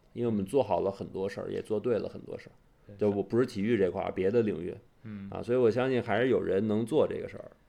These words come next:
Speaker 2: 反正这一点我是同意，就刚才我们，我在另一节目聊到的时候也在说，虽然很茫然，
Speaker 1: 嗯。
Speaker 2: 但是目前这个节点啊，对中国男篮来说，嗯，你，你说能有更低的低谷，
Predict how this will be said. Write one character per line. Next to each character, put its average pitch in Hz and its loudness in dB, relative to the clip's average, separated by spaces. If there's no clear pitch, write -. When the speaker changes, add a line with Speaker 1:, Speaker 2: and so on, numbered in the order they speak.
Speaker 2:
反 131 -8
正 170 -6
这 247 -2
一 196 0
点 98 -2
我 98 -6
是 95 -6
同 98 -12
意， 101 -8
就 131 -8
刚 156 -10
才 165 -8
我 151 -6
们， 101 -8
我 107 -14
在 120 -8
另 123 -10
一 120 -6
节 117 -6
目 113 -8
聊 92 -6
到 120 -4
的 104 -6
时 - -14
候 101 -6
也 85 -10
在 87 -12
说， 92 -14
虽 - 0
然 120 4
很 107 -10
茫 87 -14
然， 107 -8
Speaker 1:
嗯。 90 -6
Speaker 2:
但 180 -2
是 170 -2
目 190 2
前 117 -6
这 139 -2
个 127 0
节 101 -6
点 104 -4
啊， - -20
对 123 -8
中 131 -8
国 135 -4
男 127 -4
篮 127 -2
来 123 -6
说， 120 -4
嗯， 202 -14
你， 120 -14
你 123 -8
说 196 2
能 156 -2
有 151 4
更 175 4
低 143 -2
的 135 2
低 127 -4
谷， 120 -8